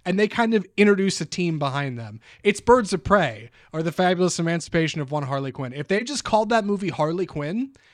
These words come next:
and rolled it out exactly as it was, people would say the same thing. They'd be like, "It was good, but, like, boy, that <laughs> whole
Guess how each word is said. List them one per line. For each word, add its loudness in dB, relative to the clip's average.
and -2
rolled 2
it 4
out 6
exactly -2
as -4
it -2
was, 2
people -4
would -4
say 0
the -4
same -2
thing. -4
They'd -6
be -2
like, -4
"It 0
was 0
good, 6
but, 2
like, 2
boy, 8
that -4
<laughs> -14
whole -4